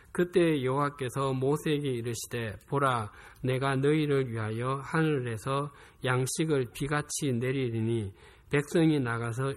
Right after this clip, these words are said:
일용할 것을 날마다 거둘 것이라. 이같이 하여 그들이 내 율법을 준행하나 아니하나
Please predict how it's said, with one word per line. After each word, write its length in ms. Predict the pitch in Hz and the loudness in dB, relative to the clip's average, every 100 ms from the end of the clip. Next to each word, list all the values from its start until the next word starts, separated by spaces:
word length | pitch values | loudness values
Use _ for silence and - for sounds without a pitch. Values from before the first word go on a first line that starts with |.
| - | 0
일용할 580 | 156 160 160 147 131 117 - - - - | 2 2 2 2 0 -4 -12 -20 -16 -8
것을 540 | 120 - 143 143 131 | -6 -2 0 0 -2
날마다 600 | 123 131 139 147 147 143 | -2 0 2 2 0 -2
거둘 360 | 135 120 127 123 | -2 -4 -4 -6
것이라. 500 | 117 104 120 104 101 - - - - | -6 -8 -6 -6 -8 -16 -20 -14 -4
이같이 480 | 151 160 165 - 139 | 0 0 0 -2 -2
하여 440 | 120 120 127 127 | -2 -2 -4 -4
그들이 580 | - 151 147 131 131 113 | 0 2 2 0 -2 -2
내 260 | 120 135 143 | -2 0 0
율법을 680 | 139 151 - 151 139 135 127 | -2 -4 -2 -2 0 -2 -4
준행하나 840 | - 123 139 143 131 117 127 127 - - - | -4 -2 0 0 -2 -2 -4 -6 -14 -20 -10
아니하나 800 | 101 107 139 127 117 127 147 | -6 -2 -2 -4 -4 -4 -6